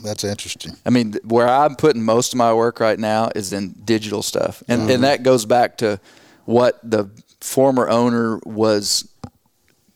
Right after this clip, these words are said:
Speaker 2: and I'm gonna say unwilling, and I think he would agree with that if he were listening right now. I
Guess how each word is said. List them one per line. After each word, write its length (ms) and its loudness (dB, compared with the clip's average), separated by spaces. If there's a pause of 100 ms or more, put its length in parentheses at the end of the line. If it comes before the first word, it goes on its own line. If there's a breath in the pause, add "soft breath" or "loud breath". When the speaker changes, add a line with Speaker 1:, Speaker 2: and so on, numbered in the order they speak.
(240)
Speaker 2:
and 140 2
I'm 100 0
gonna 140 2
say 260 2
unwilling, 840 0
and 140 -2
I 80 2
think 240 -4
he 160 -6
would 160 -4
agree 280 0
with 160 -4
that 360 -2
if 140 -12
he 120 -2
were 160 -12
listening 400 -4
right 220 -6
now. 300 -6
I 40 -20